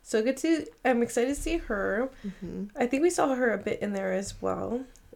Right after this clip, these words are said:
Speaker 1: Um, who else? Do we have anybody else for the ladies, or is that it?
Speaker 2: Yes. Finally, we have Amy.
Speaker 1: Amy.
Speaker 2: Who is next?
Speaker 1: Okay.
Speaker 2: She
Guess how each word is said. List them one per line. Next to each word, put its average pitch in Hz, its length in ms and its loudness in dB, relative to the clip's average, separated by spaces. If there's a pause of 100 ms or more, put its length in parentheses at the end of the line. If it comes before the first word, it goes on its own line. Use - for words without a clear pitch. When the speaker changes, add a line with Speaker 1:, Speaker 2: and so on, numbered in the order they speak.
Speaker 1:
Um, 214 800 0 (1040)
who 294 140 2
else? 349 160 4
Do - 140 -2
we 254 140 4
have 277 80 8
anybody 269 340 4
else 262 160 4
for 285 120 0
the 254 60 2
ladies, 240 320 6
or 320 60 4
is 226 80 4
that 202 160 10
it? - 40 0
Speaker 2:
Yes. - 280 -6 (160)
Finally, 240 640 10
we 214 160 6
have 185 500 10
Amy. 170 640 2 (380)
Speaker 1:
Amy. 190 760 -4
Speaker 2:
Who 190 80 -2
is 180 240 -8
next? 165 680 -4 (460)
Speaker 1:
Okay. 214 240 -4 (840)
Speaker 2:
She - 220 2